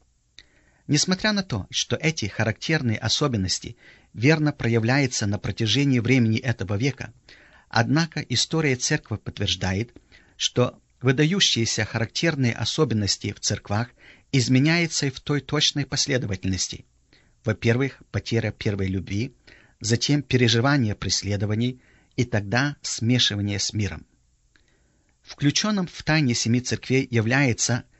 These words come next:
откровение, данное в послании четвертой церкви, Фиатирской церкви. И на это послание мы обратим наше внимание сегодня. Будем помнить, что тайна означает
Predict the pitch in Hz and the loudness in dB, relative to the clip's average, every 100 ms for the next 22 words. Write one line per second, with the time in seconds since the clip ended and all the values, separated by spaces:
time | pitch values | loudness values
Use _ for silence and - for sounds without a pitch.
0 | _ _ _ 123 - - 113 147 151 110 | _ _ _ -4 -2 0 2 4 4 2
1 | 101 104 143 127 98 117 - 107 - 110 | 0 0 2 2 0 -2 -6 -4 -2 0
2 | 120 117 117 117 - 139 - 131 - 139 | 0 2 0 -4 -4 -4 -4 -4 -2 -4
3 | - - - _ _ _ _ - 131 123 | -6 -14 -16 _ _ _ _ -4 -2 -2
4 | - 156 - 98 - 104 - - - _ | -2 -4 -2 -4 -4 -4 -4 -12 -18 _
5 | _ - - - - _ - 113 - 147 | _ -20 -20 -20 -20 _ 2 2 4 2
6 | 147 127 113 - 123 139 131 113 107 95 | 2 0 0 2 4 4 4 2 0 0
7 | 101 - 104 95 92 101 101 95 98 98 | -2 -2 0 0 0 0 -2 -2 0 0
8 | 92 98 101 85 - _ _ _ _ _ | -2 -4 -4 -6 -10 _ _ _ _ _
9 | _ _ _ 104 104 104 110 - 139 139 | _ _ _ -6 -2 0 0 2 4 4
10 | 147 - _ - - - - 117 - 131 | 0 -8 _ -20 -6 -4 -2 -2 0 0
11 | 147 151 - 101 104 92 113 113 127 | 0 -2 -4 -4 -2 -2 0 0 -2